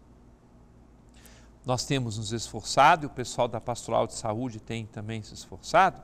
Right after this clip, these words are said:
para que não sejam os sacerdotes impedidos de atender aos enfermos nos hospitais. Infelizmente, já melhorou muito, mas, infelizmente, ainda existem hospitais que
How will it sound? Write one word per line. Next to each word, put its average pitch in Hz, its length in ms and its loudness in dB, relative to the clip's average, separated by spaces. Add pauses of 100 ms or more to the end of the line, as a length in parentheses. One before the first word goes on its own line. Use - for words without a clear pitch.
(680)
para 151 300 4
que 180 340 0 (520)
não 127 460 -2
sejam 143 540 0
os 117 80 -8
sacerdotes 117 760 0
impedidos 123 840 -8 (380)
de 113 140 0
atender 143 480 0
aos 143 180 -2
enfermos 156 560 -4
nos 180 140 -8
hospitais. 151 720 0 (140)
Infelizmente, 135 880 -10 (640)
já - 80 -10
melhorou 139 340 6
muito, 196 300 2
mas, 160 520 0
infelizmente, 135 840 -8 (600)
ainda 135 280 -4
existem 135 440 -4
hospitais 135 800 -6
que 180 500 -10